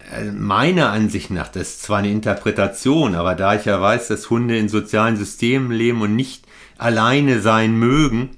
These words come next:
oder nicht so lange, hat der natürlich sicher auch ein positives Gefühl gehabt, die alle wieder um sich zu haben, hat aber das hat dieses, dieses aufgebaute Verhalten, Kopf hoch, Schwanz hoch und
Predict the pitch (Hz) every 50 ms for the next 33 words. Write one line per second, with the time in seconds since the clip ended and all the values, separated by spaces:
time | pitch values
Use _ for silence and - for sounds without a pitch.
0 | - - - 95 98 92 98 104 107 107 - - 101 104 98 104 110 135 123 101
1 | 107 127 - - - - - - - - - 107 107 - 127 127 123 123 120 120
2 | - 135 131 123 127 - - _ _ _ _ _ _ - 104 101 95 90 104 143
3 | 165 165 175 151 143 120 95 - - _ - - 104 123 139 180 185 - 147 127
4 | - - 117 113 127 123 113 104 - - - 107 104 104 104 - - 107 - -
5 | - 113 117 113 110 107 107 107 - 107 107 104 101 104 110 104 101 101 104 101
6 | 107 127 151 170 156 104 92 85 - - - 92 78 71 78 80 82 87 101 127
7 | 151 165 - - _ - - _ _ _ _ - 104 113 - - 120 117 120 117
8 | 117 110 110 - - - _ _ _ _ _ - - - 104 107 - - - 57
9 | 55 - - - 120 117 - - - 101 - - _ _ - - 101 - 120 117
10 | - - 117 113 101 98 92 - - - - - - - - - - - 95 98
11 | 98 92 95 87 - - - _ _ - 113 123 151 156 - - - - 139 123
12 | 101 85 - 123 95 113 127 139 151 147 - 147 123 - - 123 107 92 82 101
13 | 104 120 139 156 160 - 165 160 147 - - 135 131 131 - - - 123 120 113
14 | - - - - 107 113 131 139 - - 131 123 123 123 - 107 110 107 107 -